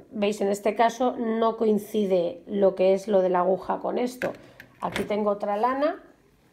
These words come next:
otro, otro ovillo diferente, que esta, mirad, nos pone, a ver, ¿dónde está?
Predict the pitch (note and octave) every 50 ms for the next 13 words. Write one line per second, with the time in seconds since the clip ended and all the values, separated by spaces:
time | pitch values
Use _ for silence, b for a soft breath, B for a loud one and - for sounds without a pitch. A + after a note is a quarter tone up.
0 | - - - G3+ F3 - F#3+ F#3+ F#3 F3+ F#3 F3+ F3+ F3 F3 F3 F3 b b b
1 | b b b b b _ _ - G#3 F#3+ F#3+ G3 G3 G3 G3 F#3+ F#3 F3+ F#3+ F#3+
2 | F#3+ - G#3 G#3 A3+ A#3+ B3 B3 B3+ C#4 D4 - - - B B B B B B
3 | B B B B B - G#3 G#3 A3 G#3 - - C#4 C4+ D#4 F#4+ G4 - - _
4 | _ _ _ - - - G3 F#3 F3 E3+ F3 E3+ F3 F#3 F#3 F3+ F3+ - - -
5 | A3+ A3+ A#3+ B3 B3+ C#4 E4+ G4 - - - - - _ _ _ _ _ _ _
6 | _ _ _ _ _ _ _ _ _ _ _ _ _ - - _ _ _ _ _
7 | _ _ _ _ _ _ _ _ _ _ _ _ _ _ _ _ _ _ _ _
8 | _ _ _ _ _ _ _ _ _ _ _ _ _ _ - - _ _ _ _
9 | _ _ _ _ _ _ _ _ - - D3+ D3 C#3+ C#3+ D3+ F#3 G#3+ A3+ - -
10 | D#3+ C#3+ C#3 - - - _ _